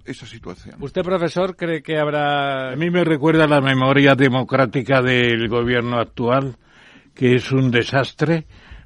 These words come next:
Speaker 3: porque revive los blo-, los bla-, los r-, azules contra los rojos y viceversa. Y, y se puede decir que en Ru-,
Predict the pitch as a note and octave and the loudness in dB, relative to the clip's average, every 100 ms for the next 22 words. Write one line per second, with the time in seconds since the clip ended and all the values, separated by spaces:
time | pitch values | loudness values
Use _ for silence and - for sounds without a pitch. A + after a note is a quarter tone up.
0 | - B2 A2+ C3 A#2 A#2 A#2+ B2 C#3 B2 | -6 -4 -2 -2 0 0 0 2 2 2
1 | B2 A#2+ A#2+ B2+ G#2+ C#3+ C3 B2 A2 B2+ | -2 -4 -2 -2 -4 -10 -8 -8 -8 -6
2 | C3 C#3 B2+ C3 A#2 A2 B2 C3+ - - | -6 -6 -6 -4 -4 -6 -10 -10 -14 -20
3 | - - - C3+ - D3+ D#3+ D#3+ - D3+ | -20 -20 -4 -4 6 8 10 8 6 2
4 | C3 C#3 B2 B2+ G#2 B2 D3+ D3 F3 - | 4 4 4 2 0 0 -2 2 2 2
5 | - - C#3 B2+ A#2+ B2 G#2+ A2+ - G2 | -12 -4 2 4 4 2 2 0 0 -4
6 | E2 - - - - C#3+ C3 C3 B2+ B2 | -6 -14 -20 -20 -4 2 4 6 6 4
7 | A#2 G2 - - _ _ - C#3 C3+ B2+ | 4 0 -8 -20 _ _ -2 2 2 0
8 | A2+ C3 B2+ E3 E3+ E3+ E3 D3 - E3 | -2 0 2 6 8 8 8 6 6 6
9 | D#3+ - - - - - - C#3 C#3 C3+ | 6 -2 -14 -20 -20 -20 -2 4 6 6
10 | C3 B2+ A#2+ F#2+ - - _ - - C#3+ | 6 4 2 -2 -14 -20 _ -20 -12 -4
11 | C#3 C3 D3 | -2 0 0